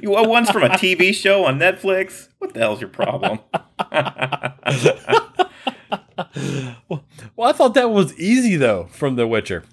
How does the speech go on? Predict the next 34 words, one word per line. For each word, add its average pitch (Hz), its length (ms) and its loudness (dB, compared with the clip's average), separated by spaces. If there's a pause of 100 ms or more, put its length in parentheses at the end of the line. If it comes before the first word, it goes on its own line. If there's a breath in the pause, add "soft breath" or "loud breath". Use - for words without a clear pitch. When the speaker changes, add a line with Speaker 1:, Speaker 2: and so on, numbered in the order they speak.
(120)
Speaker 2:
I 113 80 -10
thought 143 220 0
that 147 160 2
was, 123 200 0
uh, 107 220 2
well, 117 320 0
I 120 60 -14
mean, 127 240 -4
I've 123 180 -2
watched 113 320 0
it 101 120 -8
more 113 180 -6
than 101 160 -6
once. 110 420 -6
Speaker 1:
Well, 170 280 2
once 180 240 0
you 135 60 -2
said 127 320 -2
The 101 80 -6
Witcher, 98 320 -4
I 92 40 -4
was 92 160 -4
like, 90 120 -10
"Oh, 117 260 4
yeah." 78 440 -4
He, - 220 -20
you - 140 -18
know, 82 140 -18
he, 90 200 -18
Speaker 2:
It 123 80 -10
makes 127 280 -2
sense. 101 220 -4
Speaker 1:
yeah, 82 240 0
but 82 260 -14